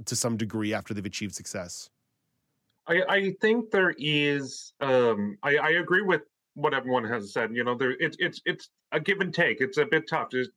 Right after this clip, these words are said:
Speaker 2: you, on one hand, you, you wanna see it, but it's like you, you can't just force someone, "Oh, you have money, you have to give it away, and you have to give it away to a cause that, you know, everyone agrees with." No, it's, they, they've earned the money, they've been given it, they can do with it as they wish.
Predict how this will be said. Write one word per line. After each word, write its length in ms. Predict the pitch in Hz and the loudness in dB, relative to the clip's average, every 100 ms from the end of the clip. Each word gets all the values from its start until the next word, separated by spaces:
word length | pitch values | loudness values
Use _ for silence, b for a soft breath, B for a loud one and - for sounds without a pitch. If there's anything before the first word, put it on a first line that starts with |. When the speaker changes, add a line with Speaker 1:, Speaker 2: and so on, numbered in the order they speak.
| _ | _
Speaker 2:
you, 180 | 147 156 | -10 -4
on 160 | 160 160 | -2 0
one 140 | 160 | 2
hand, 220 | 147 147 | 2 2
you, 100 | 135 127 B B - | 0 -4 B B -6
you 80 | |
wanna 380 | 143 131 160 185 | -2 2 2 2
see 220 | 190 202 | 0 2
it, 120 | 220 240 _ _ | 2 0 _ _
but 240 | 123 170 | -2 0
it's 160 | 160 151 | 0 -2
like 120 | 160 | -4
you, 160 | 165 160 | -2 -6
you 120 | 160 156 | -6 -4
can't 200 | 202 202 | -2 0
just 220 | 165 - | -2 2
force 200 | 156 147 | 2 2
someone, 180 | 131 117 | -2 2
"Oh, 140 | 170 | 2
you 120 | 131 143 | 2 0
have 100 | 120 | 0
money, 340 | 139 117 101 b b | 0 -2 -6 b b
you 80 | 151 | -2
have 120 | 139 | -2
to 80 | - | -2
give 180 | 131 131 | -4 -2
it 80 | 120 | -2
away, 260 | 113 110 | 0 0
and 80 | 107 | 0
you 60 | 117 | -2
have 120 | 131 | -2
to 60 | 139 | -4
give 160 | 131 | -6
it 60 | 117 | -4
away 240 | 120 120 120 139 | -2 0 -2 -4
to 200 | 117 131 | -4 -4
a 60 | 135 | -6
cause 400 | - 123 120 110 | 0 2 2 0
that, 140 | 117 107 _ _ - | -4 -4 _ _ -4
you 80 | 131 | -2
know, 80 | 120 | 0
everyone 640 | 127 127 123 117 113 107 - | 0 0 2 0 0 -8 -6
agrees 360 | 117 147 208 101 | -4 -2 -2 -2
with." 160 | 87 - | -6 -2
No, 300 | 202 131 107 | 0 2 0
it's, 200 | 110 117 | -4 -6
they, 200 | 117 127 | -2 -2
they've 340 | 117 135 135 | 0 0 2
earned 240 | 139 151 139 | 0 2 0
the 60 | |
money, 260 | 135 156 117 | 0 0 0
they've 200 | 127 131 | 0 0
been 140 | 123 | -2
given 240 | 151 170 113 | -2 -2 0
it, 220 | 110 110 | 0 0
they 160 | 120 | -4
can 220 | 120 123 113 | -2 -6 -2
do 140 | 131 | 0
with 200 | 120 113 | 0 0
it 100 | 117 | 2
as 200 | 107 101 | 2 0
they 100 | 104 | -2
wish. 400 | 95 120 - - | 0 0 -2 -10